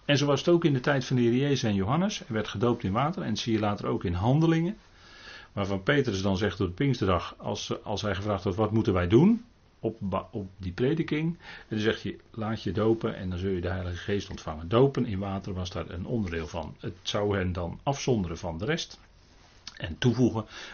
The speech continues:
aan de Ecclesia die het koninkrijk zou binnengaan. Hè, aan de gemeente die op weg ging naar dat aardse koninkrijk. Nou, reiniging en eenheid. Maar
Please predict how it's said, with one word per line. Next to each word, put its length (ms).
aan 140
de 80
Ecclesia 580
die 160
het 100
koninkrijk 540
zou 200
binnengaan. 480
Hè, 160
aan 140
de 60
gemeente 440
die 240
op 180
weg 340
ging 320
naar 200
dat 180
aardse 300
koninkrijk. 720
Nou, 200
reiniging 480
en 100
eenheid. 480
Maar 340